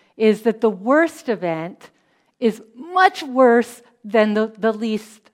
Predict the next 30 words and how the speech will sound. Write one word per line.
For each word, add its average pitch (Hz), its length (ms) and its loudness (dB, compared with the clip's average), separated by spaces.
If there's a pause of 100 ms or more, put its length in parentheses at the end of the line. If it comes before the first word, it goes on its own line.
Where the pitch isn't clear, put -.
bad 175 320 -4
event, - 400 -14
right? 165 340 -10
So 202 100 -12
the 190 120 -8
worst 285 480 -4
is 285 220 -10
much 349 440 -4
worse 240 260 -2
than 220 100 -14
the 196 80 -6
typical. - 520 -14 (380)
The 214 100 0
median 254 680 0
marks 202 680 0
the 214 120 -12
point 269 560 -2
in 220 100 -4
each 226 220 -4
one 226 120 -4
of 190 120 -4
those 185 240 -4
curves 185 440 -4 (300)
where 180 160 -8
half 285 420 -2
of 294 60 -6
the 277 60 0
events 214 280 0
are 220 100 0
bigger, 196 440 -2